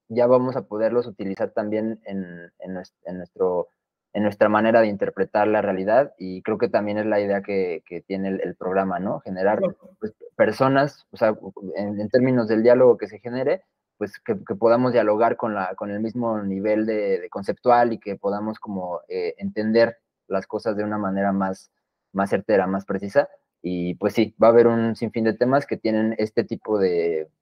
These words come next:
Speaker 1: de enfoque. Y, pues, los, los esperamos en los siguientes, este,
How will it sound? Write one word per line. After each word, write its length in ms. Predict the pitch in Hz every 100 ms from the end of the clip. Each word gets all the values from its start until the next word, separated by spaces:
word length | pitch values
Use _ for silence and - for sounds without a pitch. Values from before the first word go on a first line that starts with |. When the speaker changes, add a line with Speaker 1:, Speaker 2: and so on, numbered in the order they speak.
| _
Speaker 1:
de 80 | 98
enfoque. 440 | 98 107 104 95 _ _ _ _ _
Y, 220 | 85 85
pues, 180 | - 90
los, 200 | 87 -
los 140 | 98
esperamos 540 | 98 98 107 110 110 107
en 100 | 95
los 120 | 87
siguientes, 500 | 95 95 98 95 -
este, 480 | - _ 76 71